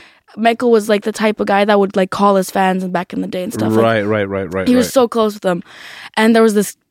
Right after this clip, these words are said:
Speaker 1: child as well, but he was just homies. Like, there were, there was nothing going <laughs> on with the child.
Speaker 2: Okay, okay, okay, okay, go
Speaker 1: And
Speaker 2: on,
Speaker 1: the
Speaker 2: go on.
Speaker 1: old dad,
Speaker 2: Uh-huh.
Speaker 1: so the ex-husband of the wife, was super, like, controlling and
Speaker 2: Right.
Speaker 1: envious of him being, like,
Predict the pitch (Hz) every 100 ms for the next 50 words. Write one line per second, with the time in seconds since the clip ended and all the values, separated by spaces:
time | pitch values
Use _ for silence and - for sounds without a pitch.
0 | - - 220 233 196 185 196 214 185 190
1 | 233 208 208 185 190 247 220 175 185 180
2 | 202 202 196 196 196 196 220 214 196 185
3 | 180 220 262 - 415 - - 320 - 262
4 | 202 185 143 175 165 160 180 262 151 170
5 | 185 185 160 247 165 156 220 208 180 254
6 | 330 381 226 180 170 202 - _ - 156
7 | 156 208 202 202 - 226 214 190 185 185
8 | 196 185 - 190 - - 247 220 226 202
9 | 190 180 - - 214 214 233 214 208 196
10 | 185 175 - _ _ - 113 202 214 233
11 | 208 208 190 208 196 214 202 202 190 185
12 | -